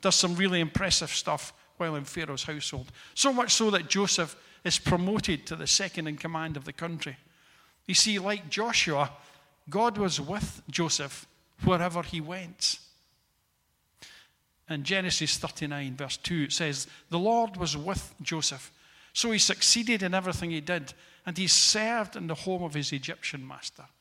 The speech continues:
God was with Joseph wherever he went. And the final part of the story is that Joseph eventually meets up with brothers, his brothers, and although they didn't know who he was by then, he wanted to share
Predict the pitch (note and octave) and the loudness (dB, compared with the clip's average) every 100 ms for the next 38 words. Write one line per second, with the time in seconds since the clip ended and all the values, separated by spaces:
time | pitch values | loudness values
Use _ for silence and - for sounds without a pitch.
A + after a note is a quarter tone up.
0 | _ _ _ _ _ _ _ _ - G#3 | _ _ _ _ _ _ _ _ -6 -2
1 | G#3+ G#3 F#3 E3+ D3 D3 D#3+ F#3 - - | -2 -2 -4 -4 -4 -6 -8 -8 -8 -12
2 | - _ _ - - E3 - B2+ - - | -18 _ _ -10 -8 -4 -4 -6 -12 -16
3 | - _ _ _ _ - F3 D#3 D#3 D3+ | -20 _ _ _ _ -4 -2 0 -2 -4
4 | C3+ C3+ C#3 D3 C#3 - - _ _ _ | -6 -10 -10 -16 -12 -10 -10 _ _ _
5 | _ _ _ _ _ _ _ _ _ _ | _ _ _ _ _ _ _ _ _ _
6 | - D3+ C#3+ A#3 B3+ - F#3+ - E3 D3+ | -4 0 2 4 6 6 4 2 0 2
7 | - F3 E3+ D#3+ E3 D3+ G3 - D#3+ D3 | 2 0 0 0 -2 0 2 2 -2 -4
8 | C#3 G#3 G#3 - D3+ D#3+ E3 - D#3+ C#3 | -2 0 0 0 0 -2 -4 -6 -8 -12
9 | D3 D#3 D#3 C#3 - _ - D#3+ D3 E3 | -10 -10 -10 -10 -12 _ -6 -4 -2 -4
10 | E3 D#3 - - - E3+ F3 A3 A3 G3 | -2 -4 -6 -8 2 6 8 8 6 4
11 | G#3 F#3 F3+ G3 F3 F3+ E3+ D3+ F#3 F#3 | 2 2 0 0 0 -2 -4 -4 -6 -6
12 | - E3 D3+ C#3+ C3+ C3+ _ _ _ _ | -8 -8 -8 -8 -10 -14 _ _ _ _
13 | _ - E3+ F#3 D#3+ - C#3+ - F3 D#3+ | _ -6 -4 -4 -6 0 2 2 0 -4
14 | C3+ | -6